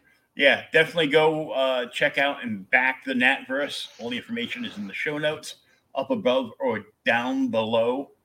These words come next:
Uh, it's also further up in the chat.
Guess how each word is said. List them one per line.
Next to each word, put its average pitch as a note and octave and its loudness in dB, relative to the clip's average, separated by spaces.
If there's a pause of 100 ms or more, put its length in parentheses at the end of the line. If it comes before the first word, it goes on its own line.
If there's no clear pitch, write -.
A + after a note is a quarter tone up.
(340)
Uh, G#2+ 0
it's A2+ -8
also A2+ -8
further A#2+ -2
up - -2 (200)
in A2+ -4
the F#2+ -4 (220)
chat. - 2